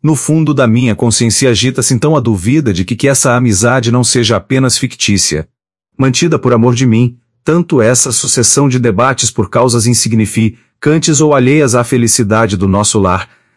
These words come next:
lhes deve ter azedado a símpia mútua. Mas o homem é o maior enigma do universo.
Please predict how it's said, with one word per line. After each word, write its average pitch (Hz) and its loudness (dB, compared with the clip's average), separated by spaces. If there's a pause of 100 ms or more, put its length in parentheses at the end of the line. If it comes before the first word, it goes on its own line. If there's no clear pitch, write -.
lhes 151 0
deve 123 0
ter 143 0
azedado 113 0
a 120 2
símpia 120 0
mútua. 95 -2 (600)
Mas 110 0
o 131 2
homem 139 2
é 127 2
o 131 2
maior 123 2
enigma 110 0
do 104 0
universo. 95 -2